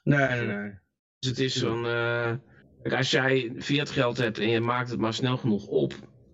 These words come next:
Speaker 2: dan is het niet zo erg, die tien procent per jaar. Als het maar gewoon snel weg is, weet je wel, snel omgezet.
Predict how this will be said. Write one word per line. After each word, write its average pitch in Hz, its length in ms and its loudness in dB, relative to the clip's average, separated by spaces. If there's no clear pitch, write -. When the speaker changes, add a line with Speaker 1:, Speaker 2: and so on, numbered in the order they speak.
Speaker 2:
dan - 200 0
is 117 120 0
het 131 80 -2
niet 123 140 0
zo 107 140 2
erg, 117 320 0
die 104 120 0
tien 104 180 2
procent 90 360 -2
per 95 80 -2
jaar. 80 400 -2
Als - 120 -4
het - 80 -4
maar 101 100 2
gewoon 101 200 0
snel 117 320 2
weg 113 220 0
is, - 300 -4
weet 78 160 -4
je - 40 -4
wel, 117 100 -4
snel 107 320 0
omgezet. 113 580 -2